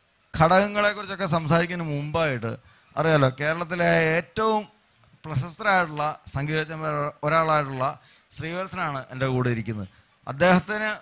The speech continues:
സംസാരിക്കണം. അദ്ദേഹത്തിൻ്റെ സംസാരത്തിന് ശേഷം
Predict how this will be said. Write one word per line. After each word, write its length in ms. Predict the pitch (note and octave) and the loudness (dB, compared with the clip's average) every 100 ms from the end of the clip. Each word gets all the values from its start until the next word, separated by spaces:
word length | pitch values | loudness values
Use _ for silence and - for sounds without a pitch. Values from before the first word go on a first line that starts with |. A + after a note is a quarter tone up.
| _ _ _ _ _ _ _ _ _ - _ _ _ - | _ _ _ _ _ _ _ _ _ -20 _ _ _ -8
സംസാരിക്കണം. 640 | E3 C#3 D#3+ D#3 D3+ D#3+ G3+ _ - | -4 2 2 2 -4 -8 -12 _ -12
അദ്ദേഹത്തിൻ്റെ 420 | B2+ D#3+ F3+ F#3+ F3+ | -6 -4 -6 -8 -8
സംസാരത്തിന് 460 | E3 F3 F#3 F#3+ F#3 C#3+ | -8 -4 -4 -4 -2 0
ശേഷം 520 | C3+ D#3+ F3+ D3+ F#3+ | 0 2 4 4 2